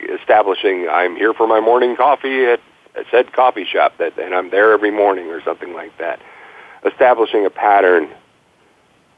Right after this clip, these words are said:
pattern so people can, you know, use that pattern to find you.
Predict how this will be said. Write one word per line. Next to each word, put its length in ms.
pattern 420
so 120
people 300
can, 320
you 60
know, 160
use 280
that 200
pattern 320
to 80
find 480
you. 300